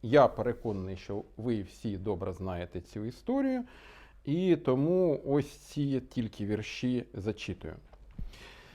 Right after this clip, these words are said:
«І ось заря, що на сході, вони її бачили,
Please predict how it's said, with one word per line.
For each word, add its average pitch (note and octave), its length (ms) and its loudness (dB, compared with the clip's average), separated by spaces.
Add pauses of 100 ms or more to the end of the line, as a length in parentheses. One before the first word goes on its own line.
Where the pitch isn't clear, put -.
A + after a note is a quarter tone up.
(360)
«І D3 140 4
ось B3 240 8
заря, E3+ 560 12 (260)
що - 240 4
на E3+ 140 8
сході, G3+ 640 6
вони C#3+ 320 8
її D#3 300 4
бачили, A#2+ 760 4